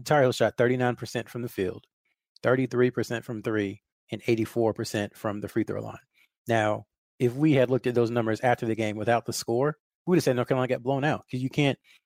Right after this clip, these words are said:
shoot that poorly from two, that poorly from three against Duke, and only take thirteen free throws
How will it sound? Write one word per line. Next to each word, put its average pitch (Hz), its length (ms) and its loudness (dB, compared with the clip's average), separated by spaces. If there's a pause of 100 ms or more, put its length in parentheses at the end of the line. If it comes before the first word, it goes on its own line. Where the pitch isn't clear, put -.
shoot 120 360 -4
that 139 220 2
poorly 120 440 2
from 117 360 -2
two, 110 400 -2 (440)
that 127 200 0
poorly 123 400 2
from 107 260 -8
three 139 460 -2 (280)
against 110 320 -6
Duke, 123 400 0
and 123 100 -2
only 127 240 0
take - 380 0
thirteen 120 500 -4
free 151 160 0
throws 110 380 -2